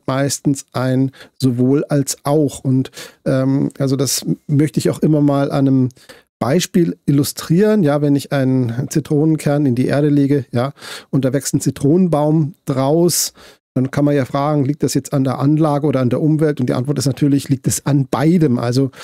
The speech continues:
äh, ich werde aus dem Orangenkern keinen Zitronenbaum züchten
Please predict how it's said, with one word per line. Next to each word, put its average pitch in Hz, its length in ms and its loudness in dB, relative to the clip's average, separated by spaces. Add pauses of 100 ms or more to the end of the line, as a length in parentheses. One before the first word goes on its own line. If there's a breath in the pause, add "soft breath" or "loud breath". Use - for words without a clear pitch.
(260 loud breath)
äh, 135 260 0
ich - 140 -8
werde - 160 -2
aus 120 100 -2
dem 143 120 2
Orangenkern 143 720 0
keinen 135 260 -2
Zitronenbaum 143 680 0
züchten 151 480 -2